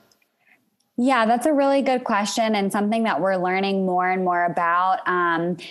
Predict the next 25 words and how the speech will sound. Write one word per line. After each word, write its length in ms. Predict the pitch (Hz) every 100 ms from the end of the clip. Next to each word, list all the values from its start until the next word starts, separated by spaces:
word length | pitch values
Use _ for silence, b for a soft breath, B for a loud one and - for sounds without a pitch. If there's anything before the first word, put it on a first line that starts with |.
| B
so 520 | - 220 208 208 202 -
the 140 | 190 208
two 440 | 208 254 254 247
precursor 680 | 247 233 226 226 220 220 208
states, 640 | 208 214 202 202 - - - 147
uh, 220 | 185 180
the 100 | 190
first 360 | 220 220 220
being 400 | - 202 202 202 -
M 280 | 185 190 196
gus, 480 | 202 190 190 202 - -
monoclonal 720 | 190 190 196 196 190 185 180
gammopathy 680 | 175 165 165 175 185 185 131
of 80 | 151
undetermined 800 | 170 180 180 185 175 180 180
significance, 920 | 165 165 170 175 196 190 202 196 196 - B B B
that 180 | 220 208
is 160 | 214 202
going 240 | 214 202
to 60 | 190
be 240 | 190 190
a 120 | -
step 480 | 180 - 196 185 -
below 640 | 180 170 170 180 180 185 190
smoldering. 880 | - 196 175 175 180 175 175 180